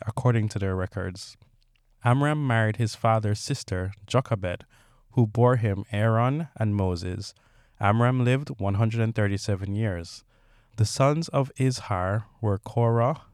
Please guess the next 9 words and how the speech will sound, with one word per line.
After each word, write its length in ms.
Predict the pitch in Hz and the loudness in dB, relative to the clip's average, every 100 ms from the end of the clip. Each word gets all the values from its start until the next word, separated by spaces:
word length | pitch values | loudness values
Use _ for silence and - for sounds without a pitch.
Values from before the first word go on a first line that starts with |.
| _ 110 | _ 0
Nepheg, 460 | 110 - 120 127 - _ | 0 2 0 -2 -10 _
and 240 | 113 104 95 | -2 -2 0
Zikri. 540 | 98 127 - - 95 _ _ _ _ _ _ _ | -2 -2 -4 -8 -8 _ _ _ _ _ _ _
The 100 | 117 | -2
sons 300 | 104 139 147 | 2 2 2
of 160 | 151 143 | 0 0
Uziel 680 | 135 143 131 107 101 107 120 | 0 0 2 2 2 0 0
were 180 | 110 98 | 0 0
Mishael, 840 | 98 107 117 135 131 131 139 160 | 0 0 0 0 0 0 -2 -6